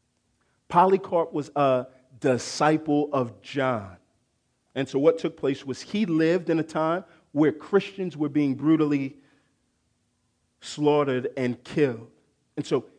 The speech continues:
here's the story of his death, and it says this: "He was promised freedom if he would just recount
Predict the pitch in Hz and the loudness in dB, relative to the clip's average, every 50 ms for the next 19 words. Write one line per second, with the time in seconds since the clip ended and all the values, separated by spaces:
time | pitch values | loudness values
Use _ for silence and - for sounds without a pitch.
0 | _ _ - - 202 196 196 190 185 - - 156 156 143 - - - - - - | _ _ -8 -4 0 2 4 4 2 2 -2 -2 -2 -2 -2 -6 -14 -16 -2 2
1 | 185 175 170 165 151 135 131 127 123 127 - 147 139 131 120 - - - _ _ | 4 4 4 4 2 2 2 0 0 0 -2 -2 -2 -2 -4 -8 -14 -20 _ _
2 | _ _ _ _ _ 131 113 - 156 139 123 104 95 95 - - 127 127 127 127 | _ _ _ _ _ -18 -2 4 6 6 6 4 2 -6 -8 -10 -8 -8 -8 -8
3 | - 135 127 117 - 120 127 120 110 - - - _ _ _ _ _ _ _ _ | -8 -6 -6 -6 -8 -8 -8 -8 -8 -10 -16 -20 _ _ _ _ _ _ _ _
4 | _ - - _ _ _ _ _ _ _ - - 208 202 180 185 175 - - - | _ -20 -20 _ _ _ _ _ _ _ -6 -4 -2 0 2 0 0 -2 -4 -10
5 | - - 208 202 214 214 214 208 - - - - - - 202 202 202 220 214 202 | -4 0 0 2 2 2 0 0 -2 -6 -16 -20 -18 -10 -6 -4 -2 -2 -2 -2
6 | 156 127 104 98 95 - _ _ _ _ _ _ _ _ _ _ _ _ _ _ | -2 -4 -4 -6 -12 -20 _ _ _ _ _ _ _ _ _ _ _ _ _ _
7 | _ _ _ _ _ _ _ _ _ _ _ - 185 165 - - 202 196 170 160 | _ _ _ _ _ _ _ _ _ _ _ -2 -2 -2 -2 -4 -8 -4 -2 -2
8 | 165 151 120 123 165 160 151 - - - - _ - 131 151 156 151 - - - | -2 -4 -2 -2 -2 -2 -2 -2 -8 -16 -20 _ -2 0 2 2 2 0 -6 -6
9 | - 185 185 190 190 202 214 - - | -4 -2 -2 -2 -2 -6 -8 -14 -20